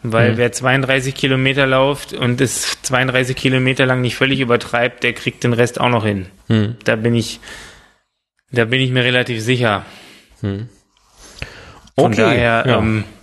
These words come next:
Speaker 2: Dann mache ich das mal so, dass ich, äh, <laughs> dass ich das, äh, <laughs> dann ganz cool angehe, ja.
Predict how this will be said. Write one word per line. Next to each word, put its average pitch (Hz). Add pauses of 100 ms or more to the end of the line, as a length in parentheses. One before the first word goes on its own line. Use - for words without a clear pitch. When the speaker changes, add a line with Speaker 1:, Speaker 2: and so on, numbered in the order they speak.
(340)
Speaker 2:
Dann 110
mache 127
ich -
das 95
mal 95
so, 85
dass 90
ich, 87
äh, 85 (480)
<laughs> -
dass 92
ich 90
das, 90
äh, 87 (380)
<laughs> -
dann 87 (100)
ganz 92 (100)
cool 98
angehe, 90 (140)
ja. 65